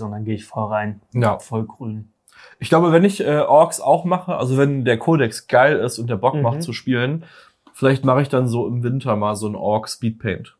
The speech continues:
Speaker 2: und
Speaker 1: Ja.
Speaker 2: mach dann aber mal, äh, das könnte mal, glaub ich, so ein geiles, ähm, Side-Project sein, wo ich mal sage,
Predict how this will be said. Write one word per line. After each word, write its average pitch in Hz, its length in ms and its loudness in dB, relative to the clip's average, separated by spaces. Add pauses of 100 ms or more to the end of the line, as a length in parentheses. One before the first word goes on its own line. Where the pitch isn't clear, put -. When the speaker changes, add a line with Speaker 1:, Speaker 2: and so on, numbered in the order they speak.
(140)
Speaker 2:
und 113 120 2
Speaker 1:
Ja. 117 80 6
Speaker 2:
mach 120 80 0
dann 117 140 -2
aber 113 120 0
mal, 107 380 -2 (180)
äh, 104 40 -8 (300)
das 127 180 2
könnte 156 280 2
mal, 131 160 2
glaub 123 200 4
ich, 127 120 -6
so 117 220 -4
ein 120 120 -4
geiles, 120 680 2
ähm, 104 640 -2
Side-Project 110 760 0
sein, 110 320 0
wo 110 120 -4
ich 107 120 -8
mal 107 200 -2
sage, 107 480 2